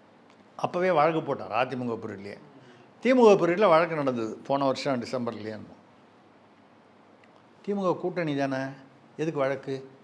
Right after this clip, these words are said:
நேரா போய் முதல்வர் ஸ்டாலின்கிட்ட உட்கார்ந்து, "ஐயா, நாங்க அதிமுக பீரியட்ல வழக்கு போட்டோம்,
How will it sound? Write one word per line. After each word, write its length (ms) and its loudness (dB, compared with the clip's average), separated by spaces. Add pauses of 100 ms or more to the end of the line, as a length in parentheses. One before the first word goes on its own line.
(880)
நேரா 300 2
போய் 720 0
முதல்வர் 500 0
ஸ்டாலின்கிட்ட 360 0
உட்கார்ந்து, 520 -2
"ஐயா, 280 0
நாங்க 480 0
அதிமுக 160 -4
பீரியட்ல 360 -6
வழக்கு 360 -2
போட்டோம், 200 -6